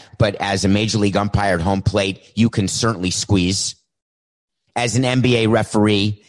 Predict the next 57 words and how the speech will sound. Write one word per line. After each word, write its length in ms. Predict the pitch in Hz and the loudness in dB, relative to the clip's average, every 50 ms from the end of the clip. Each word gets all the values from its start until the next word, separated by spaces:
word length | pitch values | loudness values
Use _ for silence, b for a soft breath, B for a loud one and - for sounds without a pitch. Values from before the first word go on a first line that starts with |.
| b b | b b
even 340 | - 127 127 110 120 117 117 | -2 -2 0 2 2 2 2
though 160 | 117 110 110 | 2 2 2
there's 180 | 107 104 95 | 2 0 -2
a 60 | 107 - | -2 -2
coach's 420 | - 110 110 104 - - 98 - | 0 0 0 0 0 -4 -6 -4
challenge, 480 | - - 110 101 95 98 98 101 - B B B B | -2 0 0 0 2 0 0 -2 -4 B B B B
you 140 | - 120 120 | 0 0 0
can 140 | - 117 110 | 0 0 -2
do 160 | 101 110 104 | 0 2 0
a 40 | 98 | 0
block, 540 | 87 - 107 104 98 95 92 - - - b b b | 2 0 0 2 2 0 -2 -6 -10 -14 b b b
you 140 | 107 117 | -2 -2
can 160 | 113 - 113 107 | -2 -2 -2 -2
do 160 | 98 107 104 | 0 0 0
an 60 | 101 | 0
offensive 500 | 101 98 95 - 104 101 95 - - 87 | 0 -2 -2 -2 -4 -4 -4 -6 -8 -8
foul. 560 | - - 98 90 90 87 87 87 82 - _ _ _ _ _ _ _ _ _ _ _ _ _ _ _ _ _ _ _ _ _ _ _ _ _ _ _ _ - | -4 -2 0 0 2 2 0 0 -2 -8 _ _ _ _ _ _ _ _ _ _ _ _ _ _ _ _ _ _ _ _ _ _ _ _ _ _ _ _ -6
I 140 | 107 110 107 | -4 -2 -2
always 420 | 107 110 120 123 123 120 107 - | 0 2 2 2 2 2 0 0
felt 280 | - - 120 113 107 113 | 0 0 0 0 0 -2
as 120 | 104 92 | -2 0
a 60 | 101 | 0
Knick 180 | 101 107 107 - | 0 0 -2 -4
fan 260 | - - 113 107 104 | -4 -4 -2 0 0
that 120 | 101 92 | 0 -2
Jordan 340 | - - 113 101 101 95 101 | 0 0 0 0 0 0 -2
got 220 | 92 95 90 90 - - | -2 -2 -4 -6 -6 -6
every 300 | 98 104 85 95 101 95 | -6 -4 -2 -2 -2 -2
single 360 | - - - 98 98 90 87 | -2 -2 -2 -2 -2 -2 -2
call. 640 | - - 95 90 87 90 95 95 98 - _ _ _ _ _ _ _ _ _ _ _ _ _ - | -2 0 0 2 2 2 0 -2 -4 -12 _ _ _ _ _ _ _ _ _ _ _ _ _ -4
And 120 | 107 104 | -2 0
it, 280 | 104 110 - - _ - | 0 -2 -4 -8 _ -6
it's 180 | 113 113 - - | -6 -4 -4 -2
anecdotal. 600 | 120 117 113 117 107 - - 107 98 107 110 113 | -2 -2 -2 -2 -2 0 0 2 2 2 2 0
It 160 | - - - | -2 -4 -10
feels 420 | - - - - 117 113 117 107 92 | -12 -8 -4 0 2 2 2 0 0
that 220 | 113 110 110 90 | 0 0 0 0
way. 300 | 104 107 101 104 117 110 B B B | 2 2 2 2 0 -2 B B B
It's 160 | - 104 - | -6 -4 -2
like 160 | 120 107 104 - | -2 -2 -4 -4
feeling 320 | - 123 131 131 131 127 | -2 0 2 2 2 2
like 240 | 120 110 107 - - | 2 0 -2 -2 -2
your 100 | 98 98 | -4 -4
team 380 | - - - 113 110 113 117 | -2 -2 0 0 2 2 2
does 180 | 110 98 87 - | 2 0 0 -2
not 160 | 107 101 104 | -2 -4 -2
get 140 | - 113 - | -4 -6 -4
the 100 | - 87 | -2 0
runner 240 | 95 101 101 101 104 | 0 2 2 2 0
in 80 | 101 | 0
from 160 | 101 - - 90 | -2 -4 -4 -6
third 380 | - - - 101 101 104 107 98 | -4 -2 0 2 2 2 2 2
with 160 | 92 87 - | 0 -2 0
one 220 | 92 98 98 98 | 0 0 0 0
out 180 | 98 95 101 101 | 0 0 0 0
or 80 | 90 | -2
fewer 520 | 80 - - 95 101 104 101 104 107 107 | -2 -4 -4 0 2 2 4 4 2 0